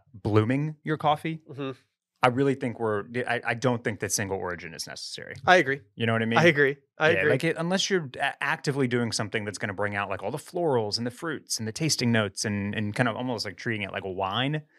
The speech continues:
Speaker 1: the single origin, I think it gets kinda lost on you.
Speaker 2: I want to take you down the street, Barrett, to a little place,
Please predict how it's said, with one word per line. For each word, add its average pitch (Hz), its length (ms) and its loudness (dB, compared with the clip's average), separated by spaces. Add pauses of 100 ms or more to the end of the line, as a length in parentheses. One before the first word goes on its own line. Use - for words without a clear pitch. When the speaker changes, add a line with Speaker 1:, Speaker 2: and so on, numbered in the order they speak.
(500)
Speaker 1:
the 127 60 -6
single 147 260 0
origin, 107 280 -2
I 101 60 -8
think 120 160 -8
it 95 120 -10
gets - 160 -6
kinda 92 180 0
lost 87 400 -4
on - 140 -10
you. 65 100 -10 (560)
Speaker 2:
I 180 200 10
want 262 300 6
to - 120 -10
take 151 260 -2
you 139 140 -4
down 123 180 2
the 113 80 -10
street, - 380 -8
Barrett, - 320 -6
to 127 340 -2
a 117 380 -4
little 151 240 0
place, 117 560 -2